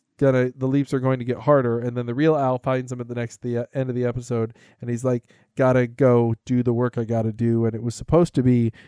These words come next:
an episode that was a se-, a se-, season finale that was gonna start leading into sort of the fate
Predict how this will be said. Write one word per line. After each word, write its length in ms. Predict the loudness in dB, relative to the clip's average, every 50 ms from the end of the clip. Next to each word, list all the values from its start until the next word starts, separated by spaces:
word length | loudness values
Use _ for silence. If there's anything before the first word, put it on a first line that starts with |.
| -12 -6
an 100 | -2 0
episode 440 | 0 0 0 0 0 2 2 2 2
that 100 | 0 -2
was 140 | 0 0
a 80 | -2 -2
se-, 300 | -2 -4 -4 -4 -4 -4
a 100 | -4 -6
se-, 320 | -6 -4 -2 -2 -2 -2 -4 -8 _ _
season 420 | -14 -10 -6 -4 -2 -2 -2 -4
finale 600 | -4 -4 -4 -2 0 0 0 0 0 -2 -4 -6 _ _ _ _ _ -2
that 140 | -2 0
was 120 | 0 -2 -4
gonna 160 | -6 -6 -6
start 280 | -4 -4 -4 -4 -4 -2
leading 300 | -4 -4 -4 -4 -6 -8
into 240 | -8 -8 -6 -6 -6
sort 240 | -6 -4 -6 -6 -6
of 60 | -6
the 80 | -8 -10
fate 580 | -10 -6 -4 -2 -2 -2 -4 -8 -16 -16 -16